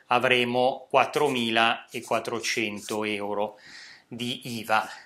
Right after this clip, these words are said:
Quindi un totale della fattura che nel caso dell'acquisto sarà dodicimiladuecento e nel caso della vendita sarà ventiquattromilaquattrocento.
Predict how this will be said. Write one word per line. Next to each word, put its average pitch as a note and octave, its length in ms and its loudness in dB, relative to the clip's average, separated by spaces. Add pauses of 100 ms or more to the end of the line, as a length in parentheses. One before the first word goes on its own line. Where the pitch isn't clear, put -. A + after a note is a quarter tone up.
(100)
Quindi G3+ 200 6
un E3 240 2
totale E3+ 640 8
della B2 240 6
fattura F3 1080 4 (680)
che B2 480 2
nel A#2 160 -8
caso C3+ 240 6
dell'acquisto C3+ 680 4
sarà A#2+ 320 4
dodicimiladuecento B2+ 2750 2 (400)
e C3+ 100 -2
nel C#3 200 2
caso D3+ 360 6
della D3 260 6
vendita A#2 580 2
sarà B2 380 4
ventiquattromilaquattrocento. - - -2